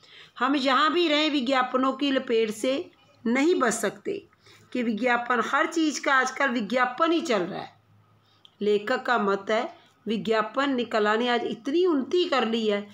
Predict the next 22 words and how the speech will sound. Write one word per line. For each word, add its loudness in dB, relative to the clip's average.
कि 0
उससे 0
डर 2
है 2
कि -2
आने 2
वाले 2
समय 0
में 0
शिक्षा, -2
विज्ञान, 2
संस्कृति, -2
साहित्य -2
का -2
प्रयोग 0
विज्ञापन -2
कला 0
बनकर 0
ही 2
न 2
रह 0
जाए। -16